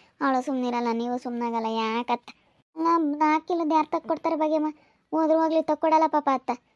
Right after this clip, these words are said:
ಹ್ಮ್, ದುಡ್ಡಿಕ್ಕೇನೆ ನೀನು ಅಂತ ಮೆರಿತಾ ಇದ್ದಾಳೆ. ಊಟನ ಇವ್ರು ನಾನ್ ಹೇಳ್ದಂಗೆ ಕೇಳ್ತಾರೆ,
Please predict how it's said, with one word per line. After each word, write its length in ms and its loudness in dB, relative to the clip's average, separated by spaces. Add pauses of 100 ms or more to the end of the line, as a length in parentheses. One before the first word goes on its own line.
(100)
ಹ್ಮ್, 400 2
ದುಡ್ಡಿಕ್ಕೇನೆ 420 0
ನೀನು 220 0
ಅಂತ 220 -2
ಮೆರಿತಾ 360 0
ಇದ್ದಾಳೆ. 300 0 (460)
ಊಟನ 280 2 (520)
ಇವ್ರು 360 2
ನಾನ್ 140 0
ಹೇಳ್ದಂಗೆ 340 -2
ಕೇಳ್ತಾರೆ, 440 -2